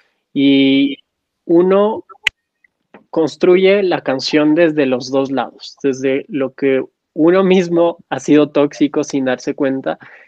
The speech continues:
y lo que han sido tóxico con uno. Entonces ahí la canción está, eh, elaborada con, con esa mezcla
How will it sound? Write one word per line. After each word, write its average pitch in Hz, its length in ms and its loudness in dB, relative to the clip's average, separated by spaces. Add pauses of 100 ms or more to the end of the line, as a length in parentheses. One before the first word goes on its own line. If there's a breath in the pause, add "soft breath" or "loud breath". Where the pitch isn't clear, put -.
(440 loud breath)
y 135 120 0
lo 131 240 0
que 139 140 -4
han 127 120 -4
sido 139 380 0
tóxico 135 440 -4
con 120 240 -10
uno. 120 240 -6 (160)
Entonces 131 680 -6
ahí 127 260 0
la 135 180 -2
canción 123 480 -8
está, 123 440 -10 (880 soft breath)
eh, 127 760 -2
elaborada 135 920 -2 (240)
con, 120 400 -4 (140)
con 135 180 -4
esa 135 240 -4
mezcla 135 760 -6